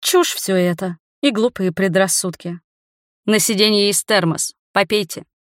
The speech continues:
спокойный голос, не терпящий опять-таки возражений, разнёсся по салону авто. «Ой, правда?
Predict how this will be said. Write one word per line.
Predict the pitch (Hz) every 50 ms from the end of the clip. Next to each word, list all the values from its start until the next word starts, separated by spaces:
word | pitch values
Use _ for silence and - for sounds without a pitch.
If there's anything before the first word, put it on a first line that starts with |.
| _ -
спокойный | - - - 202 185 - 202 196 190 185
голос, | 180 180 220 220 196 170 - -
не | 208 196 170
терпящий | - 208 185 160 185 175 - - - 185 175 - _ -
опять-таки | 190 196 165 - 208 208 185 - - 165 - - 185
возражений, | 170 180 165 190 196 196 185 226 254 247 202 180 165 160 _ _ _ -
разнёсся | 202 214 208 175 175 202 190 202 - - 196
по | 160 - 180
салону | - - 180 170 165 165 170 170 175
авто. | 175 - - - 160 156 160 - _ _ _ _ _ _ _ _ -
«Ой, | 349 285 247
правда? | - 285 302 339 427 381 302 269 240